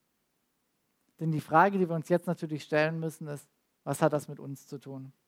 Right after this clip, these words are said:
Ich möchte nicht, dass ihr jetzt rausgeht und, uns ei-, und euch einfach an dem Tag freut und daran, dass Daniel so tolle Geschichten erlebt hat. Die Frage ist doch, wie können wir auch solch tolle Geschichten erleben und was müssen wir tun,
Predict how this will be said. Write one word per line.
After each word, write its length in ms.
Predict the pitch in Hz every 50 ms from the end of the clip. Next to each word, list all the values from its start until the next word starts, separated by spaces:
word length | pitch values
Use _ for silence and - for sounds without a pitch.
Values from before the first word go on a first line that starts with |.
| _ _ _ _ _ _ _ _ _ _ _ _ _ _ _ _ _ _ _ _ _ _ _ _ _ _ _ _ _ _ _ _
Ich 100 | - -
möchte 260 | 208 220 208 214 214
nicht, 180 | 220 240 233 -
dass 160 | 220 - -
ihr 80 | 196 185
jetzt 220 | 180 170 - 151
rausgeht 680 | 170 190 220 226 - - - 214 208 202 208 - - _
und, 140 | - 180 170
uns 160 | 170 170 -
ei-, 220 | - 170 175 196 -
und 140 | 175 170 165
euch 180 | 165 - -
einfach 300 | 170 180 190 180 185 160
an 120 | 160 156 151
dem 140 | 151 147
Tag 300 | - 165 170 190 196 -
freut 320 | - - 175 180 175 175 180
und 80 | 165
daran, 320 | 156 165 165 156 156 156 143
dass 160 | 143 139 -
Daniel 640 | - 151 151 175 190 190 180 180 175 170 165 160 - _ _ _
so 160 | _ - 160
tolle 260 | - 151 147 143 143
Geschichten 460 | 131 139 135 - 185 190 190 - 202 190
erlebt 320 | 180 170 175 170 170 -
hat. 180 | 175 165 170 - _ _ _ _ _ _ _ _ _ _ _ _ _ _ _ _
Die 40 | -
Frage 260 | 170 180 190 202 196
ist 140 | 196 - -
doch, 160 | 190 156 151
wie 100 | 180 202
können 240 | - - 196 196 190
wir 140 | 190 180 185
auch 160 | 226 226 -
solch 220 | - 202 180 -
tolle 260 | - 170 160 160 156
Geschichten 480 | 147 151 - - 160 147 - - - 160
erleben 440 | 151 147 147 147 151 160 160 180 185
und 120 | 175 156
was 220 | 156 175 170 - 180
müssen 280 | 170 156 - 170 151
wir 80 | 151 143
tun, 400 | - - 160 170 180 180 175